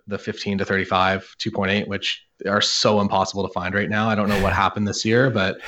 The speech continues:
Speaker 1: like, you can't buy any, like, any of the stuff you wanna buy. It's like, "Yeah, that's on, that's been on back order since July. Like, good luck." Um, so I ordered one in, I think I ordered it in June, and it came in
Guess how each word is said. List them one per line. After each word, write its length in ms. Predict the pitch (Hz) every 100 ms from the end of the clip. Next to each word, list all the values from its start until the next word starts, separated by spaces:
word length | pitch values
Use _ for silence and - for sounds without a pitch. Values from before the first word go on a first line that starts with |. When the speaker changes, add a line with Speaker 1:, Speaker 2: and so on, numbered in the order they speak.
| - -
Speaker 1:
like, 120 | 113
you 80 | 110
can't 260 | 131 160 151
buy 320 | 107 127 139
any, 400 | 107 120 131 110
like, 300 | 117 107 -
any 240 | - 131 147
of 80 | 135
the 60 |
stuff 240 | - 135 139
you 100 | 117
wanna 200 | 117 107
buy. 240 | 101 127
It's 140 | 151 123
like, 120 | 110
"Yeah, 80 | 151
that's 160 | 151 165
on, 260 | 156 143
that's 160 | 127 131
been 120 | 147
on 100 | 143
back 200 | 117 131
order 160 | 139 127
since 220 | 131 120
July. 440 | - 110 127 123
Like, 240 | 104 104 - _
good 140 | 120
luck." 340 | 127 117 107 _ - - - _ _
Um, 400 | 101 104 101 101 -
so 120 | 135
I 40 |
ordered 420 | 131 139 147 123
one 260 | 117 120 120
in, 480 | 123 117 117 113 - _ -
I 60 |
think 140 | - 190
I 40 |
ordered 240 | 214 180 143
it 60 |
in 120 | 117
June, 440 | 113 110 120 143 98 - _ _ _ -
and 120 | 117
it 100 | -
came 300 | - 127 123
in 420 | 120 117 113 110